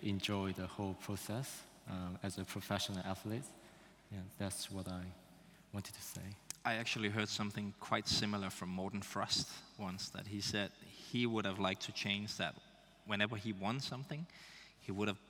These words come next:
Speaker 2: liked to be able to enjoy it more. 'Cause for him, it was always just next goal, next goal, next goal. And that actually leads me to the, uh, the not so serious question for you, Rakumin, 'cause I mentioned in your introduction that you won fourteen tournaments in a row,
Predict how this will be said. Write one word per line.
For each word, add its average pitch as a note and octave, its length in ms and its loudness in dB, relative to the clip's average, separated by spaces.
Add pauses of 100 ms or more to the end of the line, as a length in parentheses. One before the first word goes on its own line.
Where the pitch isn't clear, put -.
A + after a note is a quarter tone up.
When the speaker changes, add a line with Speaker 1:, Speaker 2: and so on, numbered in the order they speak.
(180)
Speaker 2:
liked F#2+ 260 4
to - 80 -2
be F#2 160 4
able F#2 120 0
to - 140 -4
enjoy F#2 360 0
it F#2 120 0
more. F#2 240 -4 (260)
'Cause - 360 0 (180)
for F#2+ 120 2
him, A2+ 160 8
it A2+ 100 2
was G2+ 180 0
always G2 320 4
just - 260 -2 (420)
next - 260 4
goal, F2+ 300 -4 (140)
next - 260 0
goal, - 280 -8
next F#2+ 260 -2
goal. F#2 220 -8 (260)
And A2 100 4
that A#2+ 120 6
actually B2 360 4
leads A2+ 320 4
me A2+ 100 0
to - 200 0
the, F#2 280 0
uh, F2 80 -2 (720)
the G#2 80 4
not A2+ 160 4
so - 160 4
serious A#2+ 420 6
question G2+ 380 2
for - 120 -6
you, F#2 180 0
Rakumin, F2+ 560 -2
'cause - 300 0 (140)
I G#2+ 120 8
mentioned B2 460 4
in G#2 140 0
your G2 120 4
introduction G2 680 -2 (680)
that - 200 0
you A#2 80 6
won A#2 360 4
fourteen B2 920 2
tournaments G2+ 560 0
in G2 180 0
a F2+ 60 2
row, F2+ 320 0